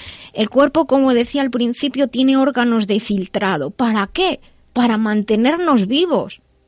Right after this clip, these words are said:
Señores, que llevamos el coche cada siete mil quinientos kilómetros. Yo lo llevé ayer, me costó trescientos pavos.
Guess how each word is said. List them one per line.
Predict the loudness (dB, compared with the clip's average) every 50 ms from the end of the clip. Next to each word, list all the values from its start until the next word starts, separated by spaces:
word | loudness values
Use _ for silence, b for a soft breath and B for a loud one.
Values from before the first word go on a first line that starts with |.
| _ _ _ _ _ _ _ _
Señores, | -6 -4 0 0 2 2 4 4 2 2 2
que | 0 -2
llevamos | 0 2 2 2 2 2 0 0
el | 0
coche | 0 0 0 0 0
cada | 2 2 2 2 2
siete | 0 -2 -2 0 0
mil | 2 2 2
quinientos | 2 0 0 0 0 -2 -4 -2
kilómetros. | 0 0 2 2 0 0 0 0
Yo | 0 2 2
lo | 2 2
llevé | 4 4 2 4 4 2
ayer, | 2 2 2 2 2 2
me | 0 -2
costó | -4 -4 -4 -4 -4
trescientos | -4 -4 -2 -2 -2 -2 -2 -4 0
pavos. | 2 4 4 4 4 2 0 -4